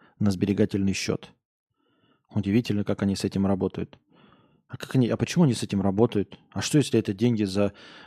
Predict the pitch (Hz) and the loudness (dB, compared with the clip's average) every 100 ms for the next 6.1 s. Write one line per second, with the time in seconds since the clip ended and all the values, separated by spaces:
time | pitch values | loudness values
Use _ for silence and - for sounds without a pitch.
0 | - 107 104 - 117 117 101 101 98 98 | -4 0 2 6 6 8 6 2 2 4
1 | 107 104 _ _ _ _ - - 107 107 | 2 2 _ _ _ _ -16 0 4 6
2 | 101 104 107 117 113 117 104 101 - 110 | 4 4 4 6 6 6 4 2 2 0
3 | - - 98 104 113 113 110 104 98 101 | 0 -8 -6 0 2 6 4 4 0 -2
4 | 101 98 92 101 117 - 165 151 117 95 | -4 -6 -4 -4 -4 -2 -4 0 -2 -2
5 | 95 107 104 113 113 101 98 98 98 90 | -4 -4 0 2 2 2 2 2 2 0
6 | - | -6